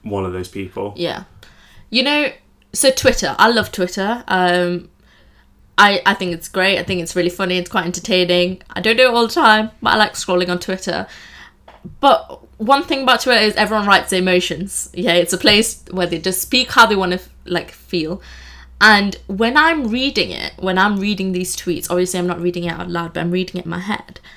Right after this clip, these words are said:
Speaker 2: All the negative tweets, I'm reading it.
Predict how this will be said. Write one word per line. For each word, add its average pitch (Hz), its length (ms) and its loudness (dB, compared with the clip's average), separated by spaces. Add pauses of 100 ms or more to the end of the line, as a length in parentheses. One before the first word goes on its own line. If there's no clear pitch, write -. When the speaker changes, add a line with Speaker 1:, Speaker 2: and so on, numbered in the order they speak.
(480)
Speaker 2:
All 254 200 2
the 349 140 2
negative 240 760 -4
tweets, - 640 -8 (600)
I'm 233 260 2
reading 202 360 -2
it. - 180 -14